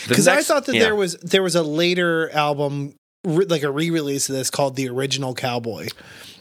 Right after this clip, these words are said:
Speaker 2: which, like,
Speaker 1: Um,
Speaker 2: starts off with that
Speaker 1: those were,
Speaker 2: intro
Speaker 1: they,
Speaker 2: that
Speaker 1: they
Speaker 2: was
Speaker 1: did release, like, some demo versions, which Fat Mike, like, swears he, uh, are better than the original. Um, <laughs> but I don't think that's true. Um,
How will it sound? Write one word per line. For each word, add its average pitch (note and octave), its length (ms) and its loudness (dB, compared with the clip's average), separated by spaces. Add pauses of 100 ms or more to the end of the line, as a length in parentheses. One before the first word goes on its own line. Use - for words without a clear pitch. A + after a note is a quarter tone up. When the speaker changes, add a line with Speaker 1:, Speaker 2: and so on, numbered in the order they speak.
Speaker 2:
which, D#3+ 200 6
like, E3 140 4
Speaker 1:
Um, D#3+ 60 -2
Speaker 2:
starts E3+ 580 0
off D3 400 -2
with D3 240 -2
that C3+ 220 2
Speaker 1:
those F3+ 260 4
were, D#3 80 0
Speaker 2:
intro D3 220 2
Speaker 1:
they, C#3+ 180 2
Speaker 2:
that C3 240 -4
Speaker 1:
they E3+ 160 2
Speaker 2:
was C3 80 -4
Speaker 1:
did F3 160 2 (100)
release, D3 340 -2
like, B2 200 0
some G2+ 420 -4
demo G2 440 0
versions, F2 760 -4
which G#2 300 -2
Fat A#2+ 280 0
Mike, G#2 320 -2
like, F2 200 -2
swears F#2 580 0
he, F2+ 320 -4
uh, D#2 180 -2
are F#2 160 0
better E2+ 300 -2
than E2 160 -6
the E2+ 140 -4
original. E2 580 -2 (300)
Um, E2+ 520 0
<laughs> - 20 -12
but G#2 160 2
I G2+ 120 2
don't F#2 220 -6
think E2+ 160 -2
that's F2 260 -4
true. F2+ 400 -4 (480)
Um, F2 800 -2